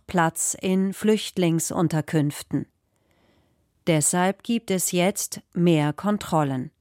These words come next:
Einige Menschen dürfen dann nicht über die Grenze nach Deutschland.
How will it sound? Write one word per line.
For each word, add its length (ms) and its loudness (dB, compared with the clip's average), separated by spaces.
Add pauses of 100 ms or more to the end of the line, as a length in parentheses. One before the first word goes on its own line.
(1400)
Einige 480 4
Menschen 800 0
dürfen 540 2
dann 380 2
nicht 380 0
über 400 0
die 180 -4
Grenze 540 2
nach 220 0
Deutschland. 760 -2